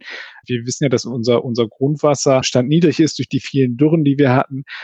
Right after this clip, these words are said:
Also, dass die Wasserspeicher alle dringend aufgefüllt werden müssen. Also das wäre zum Beispiel ein großer Vorteil.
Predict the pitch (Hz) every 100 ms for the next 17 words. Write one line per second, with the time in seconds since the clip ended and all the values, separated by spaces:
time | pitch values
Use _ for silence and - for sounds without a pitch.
0 | - 123 123 120 - 127 127 127 131 -
1 | 135 131 127 127 - 135 131 - 196 -
2 | - 139 131 123 123 127 - 135 123 127
3 | 165 160 139 135 - 120 120 117 - -
4 | 123 120 120 127 110 165 165 117